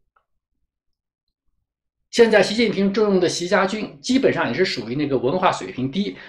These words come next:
不懂经济的政工干部。所以习近平团队来治理中国的话，我们肯定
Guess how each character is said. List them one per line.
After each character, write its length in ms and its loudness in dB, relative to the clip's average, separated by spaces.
不 120 2
懂 180 0
经 240 -4
济 200 -4
的 100 2
政 300 -2
工 180 6
干 220 2
部。 80 -18
所 160 4
以 380 2
习 160 4
近 160 6
平 160 4
团 220 2
队 160 8
来 140 4
治 180 -2
理 120 2
中 200 4
国 120 6
的 80 -2
话， 380 -6
我 140 2
们 120 8
肯 240 0
定 240 -2